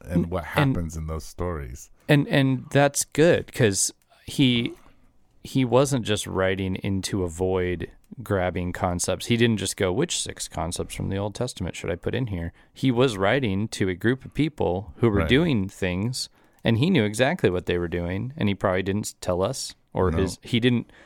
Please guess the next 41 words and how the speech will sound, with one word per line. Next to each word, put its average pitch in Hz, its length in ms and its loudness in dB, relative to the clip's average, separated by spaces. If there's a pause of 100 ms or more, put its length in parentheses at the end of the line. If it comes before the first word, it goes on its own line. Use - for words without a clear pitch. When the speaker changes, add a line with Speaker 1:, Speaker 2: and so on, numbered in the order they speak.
(320)
Speaker 2:
enumerate 113 680 4
in 110 240 4
the, 95 320 0 (300)
in 120 160 6
the 107 80 4
letter 101 560 4 (220)
Speaker 1:
Right. 80 320 -6
Speaker 2:
every 104 680 2
detail. 95 680 -4 (180)
Speaker 1:
Right. 82 220 -6 (600)
Speaker 2:
And 107 280 2
so, 104 240 4
but 113 240 4
he's 139 180 2
addressing 92 880 0 (240)
stuff - 380 2
as 101 240 0
you 104 100 2
and 98 100 0
I 120 200 0
could 90 340 -2
in 95 140 -2
our 127 160 -2
churches, - 580 -10
right? 90 160 0
Speaker 1:
Right. 85 240 -2
Speaker 2:
We 98 140 -2
could 92 180 -4
think 90 240 -4
through 87 460 -4 (160)
things 90 480 -4
that 82 260 -6 (340)
we're 92 100 -2
like, 82 200 -6
"No, 92 180 -2
that's 95 220 -2
happening 90 640 -2
and 87 100 -4
that's 90 240 -6
not 87 180 -2
okay." 85 520 -2